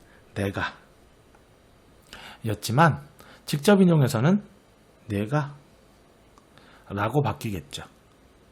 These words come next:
이제는 간접 인용과 직접 인용의 상호 변경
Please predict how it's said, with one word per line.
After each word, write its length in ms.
이제는 520
간접 380
인용과 420
직접 360
인용의 260
상호 260
변경 400